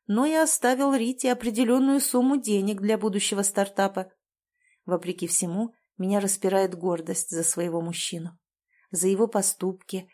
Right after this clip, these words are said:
за умение нести ответственность за взятые на себя обязательства.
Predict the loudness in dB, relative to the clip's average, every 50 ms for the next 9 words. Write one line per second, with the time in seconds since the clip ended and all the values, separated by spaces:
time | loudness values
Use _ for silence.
0 | _ _ _ -4 0 2 4 4 4 4 4 4 2 2 2 2 2 2 2 2
1 | 2 4 4 2 2 2 -2 0 2 4 4 4 2 2 0 -2 -2 -2 -2 0
2 | -2 0 0 0 0 0 0 2 0 0 0 0 0 -2 -2 0 0 0 0 0
3 | 0 0 0 0 -2 -2 -2 -4 -4 -6 -6 -8 -10